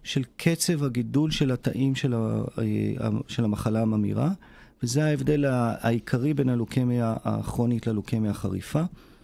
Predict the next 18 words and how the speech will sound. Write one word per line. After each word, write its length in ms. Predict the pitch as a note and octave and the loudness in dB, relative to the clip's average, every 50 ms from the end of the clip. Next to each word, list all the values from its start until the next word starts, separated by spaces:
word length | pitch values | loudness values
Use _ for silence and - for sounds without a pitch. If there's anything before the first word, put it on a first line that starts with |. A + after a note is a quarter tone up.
| - - - - - - - - - - | -20 -20 -20 -20 -20 -20 -20 -16 -6 0
אה, 280 | B2 B2+ B2+ B2+ B2+ B2 B2 B2 B2+ - - - - - _ _ - - _ - - | 2 2 4 4 4 4 2 2 0 -2 -8 -20 -20 -20 _ _ -20 -20 _ -12 -4
כמו 160 | - C#3+ C#3+ | 0 0 0
שאמרתי, 340 | - D#3+ D#3 D#3 D#3 D3+ D3+ | 2 2 2 2 2 2 2
בלוקמיה 460 | A#2+ A#2+ A#2 A#2+ - - D3+ D#3+ D3+ | 2 2 0 0 2 2 2 2 2
כרונית, 240 | - D3+ D3+ D3+ B2+ | 2 2 2 2 2
וזה 160 | A#2+ G#2+ D3 | 0 0 0
אחד 180 | D#3+ F3+ F3+ D#3+ | 2 2 2 2
הדברים, 300 | C#3+ B2 B2+ C3 D3 D#3+ | 2 2 2 2 2 2
דרך 220 | D3 C3 A2+ - | 2 0 0 0
אגב, 160 | C3+ C#3 D3 | 0 0 0
שמדהים 520 | C3+ - - A#2+ G#2+ G#2 A#2 B2 C#3+ C#3+ C3+ | 0 0 0 0 2 2 2 2 2 2 2
אנשים, 320 | A#2+ A2 G2+ - C3+ B2 A2+ | 2 0 0 0 0 0 0
אנש-, 200 | G#2 G2+ G#2 G#2+ | -2 -2 -2 -2
אני 100 | A#2+ A2+ | -2 0
בא 140 | G#2+ C3+ D3 D#3 D3+ C3+ B2 B2+ - - - - - - - - - - - - - - | 2 2 2 2 0 -2 -4 -10 -12 -14 -18 -20 -20 -20 -20 -20 -20 -20 -20 -12 -4 -2
למטופל 460 | A#2 A#2 - G#2+ - - C#3 D3 D3+ C3+ | -2 -2 -2 -4 -2 0 2 2 2 2
ואני 140 | C3 A#2+ | 0 0
אומר, 180 | A#2+ B2+ C3+ C3 | 2 0 0 -2